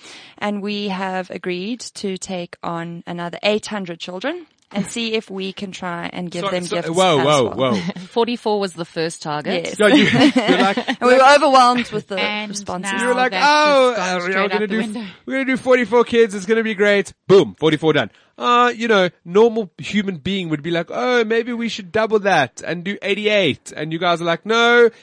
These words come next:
Speaker 2: let's hundredth that and do
Speaker 1: <laughs>
Speaker 2: eight hundred."
Speaker 1: Yeah.
Speaker 3: We've done a thousand in the past.
Speaker 1: Yeah.
Speaker 3: I mean, Kerry's also, we've done a few, and we just thought, you know, let's start off small, and we reached the target. We literally put it on social media, what, on
Speaker 1: Yeah.
Speaker 3: a Wednesday, and by Friday we had had the
Speaker 1: Done.
Speaker 3: forty-four.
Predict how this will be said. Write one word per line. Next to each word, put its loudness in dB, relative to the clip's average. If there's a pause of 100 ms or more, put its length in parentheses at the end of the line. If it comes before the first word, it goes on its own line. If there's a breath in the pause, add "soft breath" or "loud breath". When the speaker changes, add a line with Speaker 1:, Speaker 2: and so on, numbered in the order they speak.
(140)
Speaker 2:
let's -4 (100)
hundredth -4
that -2
and -8
do 0
Speaker 1:
<laughs> -10
Speaker 2:
eight 4
hundred." -2 (140)
Speaker 1:
Yeah. 0
Speaker 3:
We've -4
done 0
a 0
thousand 0
in -2
the -2
past. -6
Speaker 1:
Yeah. -6
Speaker 3:
I -4
mean, -4
Kerry's -6
also, -12
we've -16
done -10
a -16
few, -8
and -10
we -12
just -12
thought, -10
you -10
know, -6
let's -10
start -4
off -8
small, -6
and -6
we -8
reached -10
the -20
target. -10
We -12
literally -8
put -10
it -6
on -6
social -12
media, -6
what, -8
on -8
Speaker 1:
Yeah. -4
Speaker 3:
a -4
Wednesday, -6
and -8
by -6
Friday -6
we -10
had -12
had -12
the -18
Speaker 1:
Done. -4
Speaker 3:
forty-four. -14